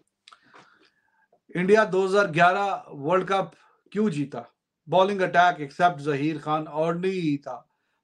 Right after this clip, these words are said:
पर India के पास batters थे जो bowling करते थे, इसलिए जीत गए।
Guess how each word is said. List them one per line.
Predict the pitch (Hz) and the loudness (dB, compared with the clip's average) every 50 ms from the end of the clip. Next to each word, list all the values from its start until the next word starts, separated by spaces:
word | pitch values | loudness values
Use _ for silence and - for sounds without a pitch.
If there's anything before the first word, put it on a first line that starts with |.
| _ | _
पर | - 147 | -10 -8
India | 175 180 185 190 196 190 | -6 -2 0 0 2 2
के | 190 190 | 0 -4
पास | 180 170 170 170 180 175 - - - | -2 2 2 4 4 2 0 -6 -16
batters | - 143 143 143 156 165 160 190 196 185 165 - 160 | -20 -8 -4 -2 -2 0 0 0 -2 -2 -2 -2 -2
थे | 151 143 139 139 147 _ _ _ _ _ _ _ 147 | -2 -2 -2 -4 -8 _ _ _ _ _ _ _ -6
जो | 139 165 160 | -4 -4 -2
bowling | 147 147 160 165 170 180 180 156 | 0 2 2 2 2 0 -2 -2
करते | 156 147 139 - 160 156 | -2 -4 -2 -4 -6 -4
थे, | 147 143 | -4 -4
इसलिए | 127 - - - 147 147 - 165 170 170 160 | -6 -8 -8 -10 -10 -8 -6 -4 -4 -2 -2
जीत | 143 135 139 135 131 127 | -4 -4 -8 -8 -8 -8
गए। | 127 127 123 123 - | -8 -8 -8 -8 -12